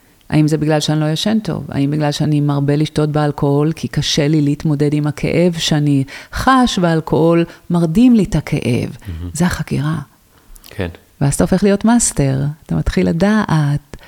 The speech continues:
Speaker 1: אנחנו יודעים המון על הכל, אבל אנחנו לא יודעים על עצמנו. לכן רובנו צריכים הרבה ייעוץ ומטפלים, כי קל ללמוד על דברים אחרים, אבל על עצמי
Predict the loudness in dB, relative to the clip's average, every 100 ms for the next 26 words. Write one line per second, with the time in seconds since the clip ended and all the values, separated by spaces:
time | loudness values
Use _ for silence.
0 | -20 _ _ _ 0 2 4 4 4 6
1 | 6 6 6 4 2 2 2 4 2 2
2 | 2 2 2 4 2 2 2 2 0 -2
3 | -4 0 0 0 0 0 0 -2 -6 -12
4 | -20 -20 -8 -4 0 0 2 2 0 0
5 | -2 0 0 0 -2 0 2 0 0 -2
6 | -2 -2 -2 -4 -4 0 2 2 0 -2
7 | -8 _ -10 -6 -2 0 2 2 2 2
8 | 0 0 0 0 0 -2 -4 -2 -2 -2
9 | -2 -2 -4 -4 -6 -4 -2 -2 -4